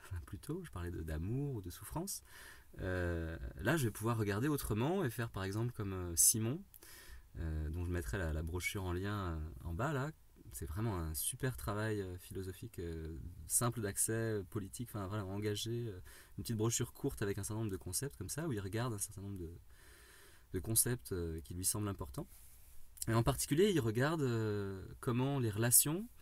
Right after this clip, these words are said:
sont divisées pour lui entre deux grands, euh, deux grands pôles qu'il appelle, euh, les liens et les rapports. Euh, bon, c'est une lecture un peu binaire évidemment, euh,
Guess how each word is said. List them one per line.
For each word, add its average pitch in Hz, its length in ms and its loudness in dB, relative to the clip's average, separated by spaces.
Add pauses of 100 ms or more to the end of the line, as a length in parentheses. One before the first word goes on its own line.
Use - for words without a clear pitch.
(340)
sont - 160 -2
divisées 135 380 4
pour 139 180 2
lui 156 240 2
entre 139 280 0
deux 135 300 2
grands, 139 540 2
euh, 107 380 -2 (840)
deux 135 100 4
grands 160 220 4
pôles 165 460 8 (500)
qu'il 135 180 0
appelle, 165 580 2 (180)
euh, 101 200 0
les 98 160 0
liens 151 460 2 (140)
et 117 80 0
les 120 80 2
rapports. 107 760 -2 (800)
Euh, 82 840 -2 (280)
bon, 87 200 -2
c'est - 180 -4
une 76 120 2
lecture 92 320 0
un 82 60 2
peu 95 120 -4
binaire 120 400 6
évidemment, 110 520 4
euh, 92 420 -2